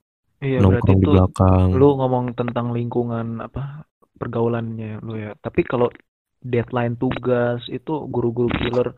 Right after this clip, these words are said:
Speaker 1: itu kita ada yang setuju, ada yang nggak setuju ya, tergantung kita lihatnya dari mana ya.
Speaker 2: Mm-mm.
Speaker 1: Tapi
Speaker 2: Kal-, kalau gue setuju-setuju aja sih jatuhnya berarti ya, kesimpulan dari gue.
Speaker 1: Heeh.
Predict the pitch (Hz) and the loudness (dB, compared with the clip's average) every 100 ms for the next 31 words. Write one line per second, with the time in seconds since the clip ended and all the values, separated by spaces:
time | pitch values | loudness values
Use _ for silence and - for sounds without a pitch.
0 | - - _ _ - 180 170 - 131 180 | -16 -20 _ _ -8 -6 -6 -8 -6 -6
1 | - - _ - 127 120 120 120 117 107 | -6 -14 _ -4 -2 -2 -2 -4 -6 -4
2 | 110 117 131 120 113 113 110 110 - 123 | -4 -2 -2 -4 -6 -6 -8 -10 -8 -6
3 | 131 120 120 117 113 110 113 113 117 117 | -2 -4 -4 -6 -6 -6 -6 -8 -6 -6
4 | 113 110 117 113 113 117 120 110 113 - | -4 -4 -4 -4 -4 -6 -8 -10 -8 -10
5 | - _ - 107 107 110 101 95 - 104 | -10 _ -2 2 4 4 4 2 2 2
6 | 113 - 98 123 - 101 92 - 95 101 | 2 4 6 6 6 6 6 4 6 8
7 | 123 - 101 92 107 101 95 - 92 95 | 6 6 4 4 4 4 4 4 4 4
8 | - 101 98 92 95 95 92 90 95 92 | 0 2 4 6 6 6 4 4 2 0